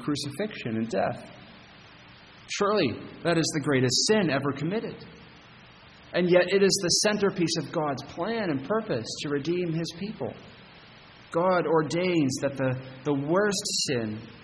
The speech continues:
serves the greatest good of his people and his glory. So surely he can work all things in our lives,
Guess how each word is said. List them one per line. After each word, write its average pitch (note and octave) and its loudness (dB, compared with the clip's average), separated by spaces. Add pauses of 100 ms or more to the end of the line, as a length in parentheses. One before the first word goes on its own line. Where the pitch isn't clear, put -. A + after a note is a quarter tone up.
(200)
serves F3+ 2 (840)
the D#3+ -4
greatest F3 2
good F3+ 4
of F3 0
his F#3 -2
people C#3 -6 (640)
and D3 -2
his E3+ 0
glory. F3 -4 (3500)
So - -6 (140)
surely F#3+ 0 (120)
he C#3+ -2
can A#2+ 0
work A#2+ 2 (480)
all A2+ 0 (120)
things D3+ 0 (680)
in A#2 -2
our F3 4
lives, G2+ 0